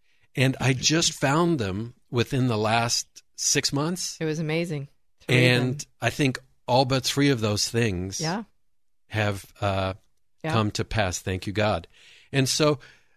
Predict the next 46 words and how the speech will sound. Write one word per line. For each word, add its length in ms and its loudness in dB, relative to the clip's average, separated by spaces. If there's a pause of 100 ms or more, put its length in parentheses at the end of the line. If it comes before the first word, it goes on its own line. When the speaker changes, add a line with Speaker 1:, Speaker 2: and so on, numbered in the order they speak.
Speaker 1:
uh, 240 0
it's 140 -2
a 60 -2
great 220 2
exercise. 600 -2
You 80 -8
take 320 -4
a 200 -4
stack 340 -2
of 60 -2
index 400 -2
cards, 320 -2
and 160 0
maybe 260 0
you 100 2
do 160 0
it 80 -4
with 220 -4
your 120 -4
wife 380 -2
or 60 -4
your 180 -4
husband, 460 -4 (460)
and 280 -2
the 80 -4
plan 340 -2
is 180 -2
you 80 -6
divide 360 -2
the 60 -6
deck 300 -2
in 80 -2
half, 340 -4
you 60 -6
give 200 -6
half 440 -4 (360)
to 120 -6
your 220 -2
significant 840 -6
other, 380 -2 (580)
and 300 0
you 120 -2
say, 260 0
write 280 0
one 240 -4
sentence 720 -6